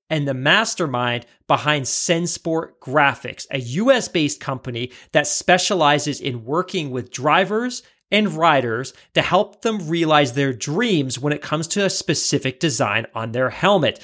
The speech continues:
Tyler has worked with such drivers as Nicholas Latifi, amongst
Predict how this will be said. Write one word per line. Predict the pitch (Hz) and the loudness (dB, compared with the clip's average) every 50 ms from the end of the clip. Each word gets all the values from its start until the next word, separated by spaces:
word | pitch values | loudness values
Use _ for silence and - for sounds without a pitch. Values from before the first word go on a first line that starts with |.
| - - - _ _ _ | -20 -20 -20 _ _ _
Tyler | - - 180 196 214 220 208 | -2 0 2 4 4 4 6
has | 180 147 147 143 | 6 4 4 2
worked | 151 175 180 175 | 0 -2 -2 -2
with | - 151 - | -4 -4 -2
such | - 156 143 - - | -2 -2 -4 -2 0
drivers | 156 143 135 139 139 147 131 | 2 4 4 4 2 0 -2
as | - - 147 139 131 113 | -2 0 0 0 -2 -2
Nicholas | 127 131 135 147 175 180 185 - 190 185 190 185 185 - - - _ - | -4 -4 2 4 4 4 4 2 2 2 2 2 0 -2 -8 -14 _ -6
Latifi, | 143 139 135 - - - 214 220 208 214 - 170 156 143 - - _ | -4 -4 -2 -2 -2 0 0 0 0 2 2 2 2 0 -2 -8 _
amongst | - - 156 151 151 151 147 160 151 - - - | -2 0 2 4 4 4 2 2 0 -2 -6 -6